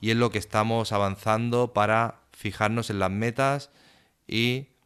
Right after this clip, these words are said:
no obsesionarnos y no lamentarnos por lo que no ha salido bien o por lo que no ha salido como esperábamos.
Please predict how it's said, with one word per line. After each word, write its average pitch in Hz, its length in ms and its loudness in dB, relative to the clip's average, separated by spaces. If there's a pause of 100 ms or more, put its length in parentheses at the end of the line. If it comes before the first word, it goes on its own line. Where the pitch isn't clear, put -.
(340)
no 117 600 0 (300)
obsesionarnos 117 960 2
y 107 80 0
no 110 500 4
lamentarnos 110 760 2
por 104 220 -2
lo 101 160 -2
que 98 120 -2
no 107 140 0
ha 107 60 0
salido 101 360 -2
bien 123 480 0 (360)
o 107 180 -2
por 113 160 0
lo 104 180 -2
que 98 120 -2
no 104 260 2
ha 101 80 0
salido 101 340 -2
como 95 180 -2
esperábamos. 78 680 -10